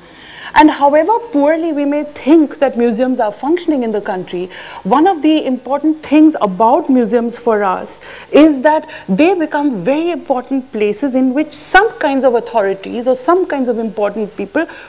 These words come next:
put forward for you ideas of what is heritage.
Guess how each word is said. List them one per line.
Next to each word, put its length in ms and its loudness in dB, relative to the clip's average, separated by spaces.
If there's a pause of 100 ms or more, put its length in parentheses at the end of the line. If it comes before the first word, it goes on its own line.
(120)
put 280 4
forward 380 4
for 140 0
you 300 -2 (280)
ideas 560 2 (100)
of 120 -4
what 400 2 (180)
is 280 2
heritage. 960 -4